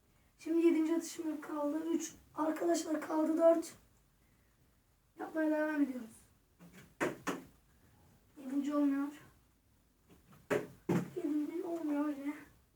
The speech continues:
Yine olmuyor arkadaşlar.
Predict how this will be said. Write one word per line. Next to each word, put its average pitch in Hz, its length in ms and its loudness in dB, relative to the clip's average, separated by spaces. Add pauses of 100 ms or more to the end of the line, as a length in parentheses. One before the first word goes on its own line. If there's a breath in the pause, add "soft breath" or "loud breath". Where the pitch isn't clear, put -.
(2750)
Yine 311 160 -2
olmuyor 269 300 -2
arkadaşlar. 269 460 -12